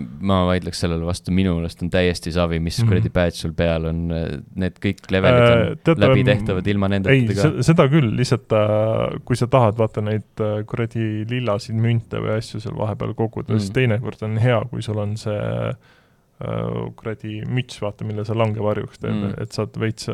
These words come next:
Speaker 2: kauem hõljuda, et näiteks
Speaker 1: No,
Speaker 2: see
Speaker 1: aga need, need on täpselt samamoodi,
Speaker 2: Mhm.
Speaker 1: need, äh, tehtud sellisteks väljakutseteks, mille sa saad ilma,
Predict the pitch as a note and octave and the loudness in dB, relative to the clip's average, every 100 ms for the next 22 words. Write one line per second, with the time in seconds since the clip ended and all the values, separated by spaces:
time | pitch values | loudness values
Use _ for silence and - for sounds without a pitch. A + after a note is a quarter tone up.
0 | A2 - A#2 G#2+ A2 A#2 G#2+ - - A2+ | -8 -6 -4 0 2 4 2 -4 -8 -8
1 | - A2+ - G3+ E3 C#3 C3 B2 - G#2 | -6 -6 0 2 4 4 2 0 -4 -4
2 | A2 A2+ A2+ G2+ G#2 - - - G2+ F#2+ | -2 0 -2 0 -2 -2 -4 0 4 4
3 | F#2 F2+ F2 F2 E2+ E2+ - E2 E2 D#2+ | 4 2 2 0 -2 -2 -4 0 0 0
4 | D#2+ D#2+ D#2+ D#2+ D#2+ - - - - - | 0 0 0 -2 -4 -12 -20 -20 -12 -2
5 | G#2+ - G2 A#2 A2 G2+ G#2 G#2+ G#2 F2+ | -2 -2 0 2 2 -2 -2 0 2 0
6 | F2+ - - E2+ F#2+ F2+ D#2+ F2 F2 E2 | -2 -6 -8 -6 -2 -2 -2 -4 -2 -2
7 | F#2 F2+ E2 E2 D#2+ D#2 | -2 -2 -2 -4 -6 -8